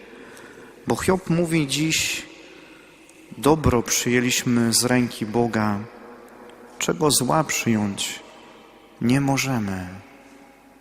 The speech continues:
Dlaczego nie możemy przyjąć zła, skoro przyjęliśmy dobro? I spójrzmy, siostry i bracia,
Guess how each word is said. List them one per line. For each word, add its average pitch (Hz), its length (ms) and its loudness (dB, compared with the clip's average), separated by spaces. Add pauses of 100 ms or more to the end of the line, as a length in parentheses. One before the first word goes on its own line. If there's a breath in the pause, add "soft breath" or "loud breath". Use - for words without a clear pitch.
(1000)
Dlaczego 190 520 2
nie 160 140 4
możemy 131 460 6
przyjąć 117 440 6
zła, 113 400 6 (800)
skoro 117 400 0
przyjęliśmy 113 720 0
dobro? 107 460 -2 (3250)
I - 60 -4
spójrzmy, 190 440 4
siostry - 380 4
i 117 40 4
bracia, 117 580 6